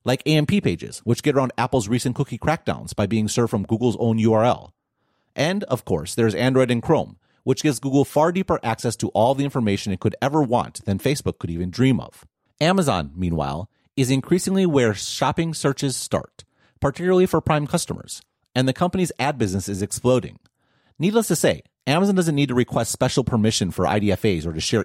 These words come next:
emails with third parties to finally target its ads.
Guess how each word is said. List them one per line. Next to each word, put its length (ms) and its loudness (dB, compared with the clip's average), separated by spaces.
emails 320 0
with 120 -6
third 220 2
parties 460 -4
to 40 -2
finally 300 -2
target 320 -4
its 240 -2
ads. 400 -10